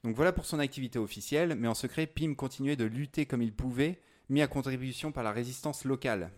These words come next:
Lorsque l'un d'eux, l'un des résistants, était inquiété par la police allemande, il simulait des hémorragies graves, un litre de sang prélevé au bras et injecté par un tube dans l'estomac. À ça, t'ajoutes un peu de cinéma, le patient qui se tord de douleur, mal au ventre,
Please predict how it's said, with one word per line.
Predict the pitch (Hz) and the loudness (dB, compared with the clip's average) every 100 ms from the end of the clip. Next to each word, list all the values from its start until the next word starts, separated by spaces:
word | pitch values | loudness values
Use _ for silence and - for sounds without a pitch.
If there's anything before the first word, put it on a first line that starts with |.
| - _ _ - | -20 _ _ -2
Lorsque | 123 - | -2 0
l'un | 127 127 147 | 2 2 2
d'eux, | 135 139 117 - - - | 2 0 -2 -10 -20 -12
l'un | 92 95 | -6 -2
des | 101 | 0
résistants, | 113 117 - 131 120 | -2 -4 -2 -2 -2
était | 107 110 | -4 -4
inquiété | 110 135 147 | -4 -2 -2
par | 123 | 0
la | 95 | 0
police | 120 117 - | 0 0 -2
allemande, | 110 117 156 120 - | 0 2 0 -2 -6
il | 104 | -8
simulait | - 151 147 139 | -4 0 2 2
des | 117 98 | 2 0
hémorragies | 117 120 110 104 101 | 2 4 2 2 0
graves, | 98 151 120 90 - - - - | 2 2 2 -4 -12 -20 -20 -2
un | 147 | 2
litre | 156 139 | 2 4
de | 139 | 2
sang | - 135 | 4 0
prélevé | - 123 127 | 0 2 4
au | 123 | 4
bras | 117 120 120 - | 4 0 -2 -2
et | 110 | 2
injecté | 131 135 131 139 | 2 2 0 2
par | 127 120 | 2 0
un | |
tube | 117 127 110 - | 0 -2 -2 -6
dans | 104 127 | 0 4
l'estomac. | 123 - 104 107 165 _ - - - | 4 2 0 0 -4 _ -20 -8 -4
À | 123 | 0
ça, | 139 | 2
t'ajoutes | 127 113 117 | 2 0 0
un | 117 | -2
peu | 113 | -2
de | - | -4
cinéma, | 107 95 107 139 151 | -2 0 2 2 2
le | 117 | 2
patient | 113 127 | 0 -2
qui | 113 104 | -4 -2
se | |
tord | 127 110 | -2 0
de | 107 | 0
douleur, | 107 110 117 123 131 - - - - _ _ _ | 2 4 4 4 2 -6 -20 -20 -20 _ _ _
mal | - 110 | -4 0
au | 104 | 2
ventre, | 104 120 135 139 - | 4 6 6 4 0